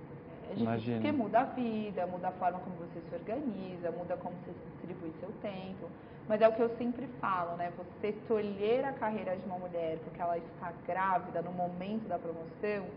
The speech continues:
Speaker 1: é muito absurdo, porque até ali ela está <laughs> trabalhando inteiramente, né? Assim, teoricamente, a promoção, ela reconhece algo que já foi feito.
Speaker 2: Sim, não é,
Speaker 1: Uma
Speaker 2: é.
Speaker 1: performance que já aconteceu. Então, assim, impor um pênalti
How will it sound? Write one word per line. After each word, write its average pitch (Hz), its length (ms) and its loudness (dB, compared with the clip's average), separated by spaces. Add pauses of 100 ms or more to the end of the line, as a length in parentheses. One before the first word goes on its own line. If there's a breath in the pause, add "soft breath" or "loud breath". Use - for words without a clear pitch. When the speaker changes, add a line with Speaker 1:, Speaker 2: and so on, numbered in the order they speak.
(500)
Speaker 1:
é 214 80 6
muito 254 280 2
absurdo, 226 560 0
porque 214 260 0
até 294 320 2
ali 226 540 2
ela 202 200 2
está 247 380 2
<laughs> - 80 -2
trabalhando 220 840 2
inteiramente, 311 1040 2
né? 190 140 -6
Assim, 190 220 -8 (320 loud breath)
teoricamente, 240 540 8
a 240 60 2
promoção, 233 380 2
ela 247 100 4
reconhece 247 680 4
algo 247 240 8
que 247 220 2 (120)
já 247 180 6 (120)
foi 208 140 0 (140)
feito. 165 260 -4 (140)
Speaker 2:
Sim, 117 200 8
não 104 200 4
é, 208 40 6
Speaker 1:
Uma 202 80 8
Speaker 2:
é. - 20 4 (140)
Speaker 1:
performance 226 540 6
que 226 160 -2
já 220 240 4
aconteceu. 196 640 -2
Então, 185 220 -4
assim, 190 220 -6 (380 loud breath)
impor 226 480 6
um 302 140 -2
pênalti 190 680 -4